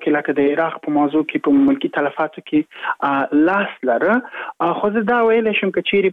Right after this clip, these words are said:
په افغانستان کې، په غرب کې، په ټول نړۍ کې که چاته دوه اختیار موجود وي یا دوه اپشن موجود وي، که یو سړی وغواړي چې شفخاني، آ، شخصي شفخانۍ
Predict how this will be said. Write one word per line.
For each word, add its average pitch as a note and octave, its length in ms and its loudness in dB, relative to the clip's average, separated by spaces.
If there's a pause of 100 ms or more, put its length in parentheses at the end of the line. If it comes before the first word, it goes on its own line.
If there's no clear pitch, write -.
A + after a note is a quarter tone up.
په E3+ 220 0 (260)
افغانستان E3 720 0
کې، E3 240 0
په E3 80 0
غرب E3+ 240 0
کې، - 160 -10
په G#3+ 100 -2
ټول A3 380 2
نړۍ E3 220 2
کې C#3+ 160 -10
که E3+ 80 -2
چاته F#3+ 460 0 (300)
دوه D3+ 200 0
اختیار G3+ 480 0
موجود F3+ 420 0
وي F3+ 100 4
یا E3+ 140 4
دوه F#3 180 0
اپشن F3 320 -2
موجود D#3+ 360 2
وي، E3 60 2
که D#3+ 120 0
یو D3+ 60 0
سړی E3 200 0
وغواړي E3 300 2
چې - 220 -2
شفخاني، F#3+ 480 2 (280)
آ، E3 160 0 (240)
شخصي F3+ 260 -4
شفخانۍ G3 500 -2